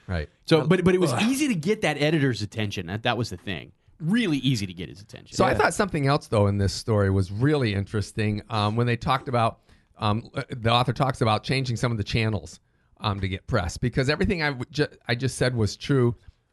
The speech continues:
Speaker 1: And,
Speaker 3: For
Speaker 1: and
Speaker 3: traditional
Speaker 1: for traditional, but I think
Speaker 3: P R.
Speaker 1: it, it also actually transfers to, um, that concept transfers to the other sorts of channels that he talks about.
Speaker 2: I thought this was fun too, actually.
Speaker 1: Because, and, and the reason why I find it super relevant is because I'm just taking on a client who,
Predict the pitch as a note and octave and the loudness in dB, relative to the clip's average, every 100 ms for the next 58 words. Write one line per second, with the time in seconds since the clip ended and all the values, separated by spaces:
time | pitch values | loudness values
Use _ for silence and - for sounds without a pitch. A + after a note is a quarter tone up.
0 | _ B2+ D3 A#2+ C3 G2+ C3+ B2+ C3 A#2 | _ 0 0 2 0 0 -2 0 4 4
1 | G#2+ G#2+ G#2+ G#2 D3 D#3 D#3 E3 D#3+ B2 | 4 4 4 4 2 0 -2 -2 -2 -2
2 | D3 C#3+ C#3 C#3 A#2+ F#2 A2 - E3 A#2+ | 0 2 2 2 2 2 -2 -2 -4 -4
3 | B2+ G3 - A3+ D3+ B2+ D3+ D#3 C#3 C3+ | -4 -4 -4 -6 0 0 0 -2 -4 -2
4 | C3+ C3 C3+ B2 - A#2+ A2+ - B2 A2 | -2 -2 0 0 2 0 0 -2 -4 -4
5 | A2 A2+ - E3+ G3 G3+ B2+ - B2+ B2+ | -2 -4 -2 -2 -2 -2 -6 -2 -2 -2
6 | B2 - - A#2+ A#2 - C#3+ C3 A2 - | -2 -2 0 2 0 2 2 4 2 2
7 | C3 A2+ - - B2+ G#2+ F2+ - D#3 D#3+ | 2 2 -2 -6 0 0 -2 -4 -2 0
8 | G#2+ G2 F#2 - - - D#3+ G#3 D3+ E3 | 0 -2 -2 -4 -8 -2 0 2 0 2
9 | F3 D3+ D3 D3+ C#3 A#2+ C#3 A2+ F2 - | 2 2 0 0 0 0 0 0 -2 -6
10 | F#2 D#2 - D#3 F#3 D#3 C#3+ - D3+ D#3+ | -12 -4 0 2 2 2 -2 -2 -2 0
11 | D3+ D3 G3 A3+ F3 C#3 C#3+ D3 B2 - | 2 2 2 2 0 0 0 0 0 0
12 | G3+ D3 B2 A#2+ A#2+ C3 A#2+ - B2+ D3 | 2 4 4 4 4 2 0 0 -2 0
13 | C3+ A#2+ B2 C#3 D3+ C3 B2 A2+ G#2+ - | -2 -2 -4 -2 -2 0 0 0 -2 -4
14 | B2 B2 A#2 - C3 A2+ A2 | 0 0 0 0 2 4 4